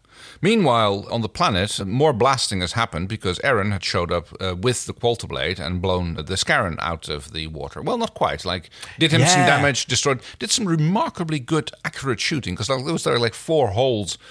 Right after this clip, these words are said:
Speaker 1: in his abs, like, right close together. I mean, that's some
Speaker 2: Nice
Speaker 1: good
Speaker 2: grouping.
Speaker 1: marksmanship, yeah.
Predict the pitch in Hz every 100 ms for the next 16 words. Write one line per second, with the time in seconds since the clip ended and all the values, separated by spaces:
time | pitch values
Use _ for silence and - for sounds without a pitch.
0 | - - 113 95 - 113 85 92 87 101
1 | 185 170 - 117 95 - 123 110 76 90
2 | 107 135 - 92 110 165 185 180 160 117
3 | 135 98 98 80 87 76 135 98